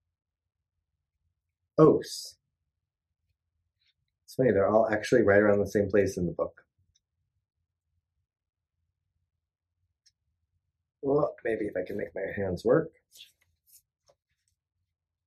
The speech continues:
Breath. First breath, last breath, deep breath. Creation, destruction, laughter,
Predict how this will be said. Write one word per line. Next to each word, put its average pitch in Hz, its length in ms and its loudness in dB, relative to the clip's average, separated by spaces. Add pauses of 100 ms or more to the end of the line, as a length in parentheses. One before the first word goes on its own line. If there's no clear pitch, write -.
(120)
Breath. - 420 4 (1300)
First 160 520 2
breath, 160 380 4 (600)
last 117 720 2
breath, 120 420 2 (580)
deep 117 300 -2 (440)
breath. 87 280 0 (1200)
Creation, 175 760 6 (460)
destruction, 107 800 0 (580)
laughter, 110 600 2